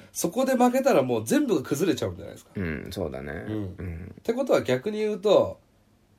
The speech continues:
Speaker 1: 知識がないのかもしれないね、そこしか。
Speaker 2: いや、ないっす。そう、
Speaker 1: うん。
Speaker 2: そうそうそう。
Speaker 1: そこしか誇れるものがないのかもしれないね。
Speaker 2: うーん。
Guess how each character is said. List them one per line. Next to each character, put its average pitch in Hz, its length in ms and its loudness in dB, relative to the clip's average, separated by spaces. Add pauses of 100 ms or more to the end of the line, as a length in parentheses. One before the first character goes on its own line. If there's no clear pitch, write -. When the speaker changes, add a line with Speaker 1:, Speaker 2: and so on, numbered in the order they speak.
(280)
Speaker 1:
知 320 160 -4
識 - 260 -6
が 110 80 -2
な 196 140 0
い 240 40 -4
の 170 80 2
か 113 80 0
も 95 80 -6
し 98 80 -12
れ 95 60 -12
な 95 120 -12
い 90 60 -10
ね、 175 140 -4
そ - 140 -6
こ 110 40 -2
し 104 40 2
か。 98 60 2
Speaker 2:
い 101 40 0
や、 - 20 0
な 120 120 6
い 104 40 4
っ - 20 -2
す。 - 240 -10
そ 90 180 -4
う、 73 60 -8
Speaker 1:
う - 40 -20
ん。 101 40 -12
Speaker 2:
そ 101 120 -2
う 90 60 -4
そ - 180 -12
う - 40 -16
そ - 180 -20
う。 - 40 -20 (220)
Speaker 1:
そ - 120 -8
こ 220 140 0
し - 100 -4
か 175 80 -6
誇 139 260 -2
れ 156 60 4
る 143 60 0
も 113 100 -2
の 101 80 -6
が 98 80 -6
な 113 140 -2
い 120 60 -2
の 107 80 -8
か - 100 -16
も - 80 -18
し - 100 -18
れ - 60 -18
な - 180 -18
い - 40 -20
ね。 - 20 -
Speaker 2:
う - 20 -14
ー 98 40 -8
ん。 87 880 -10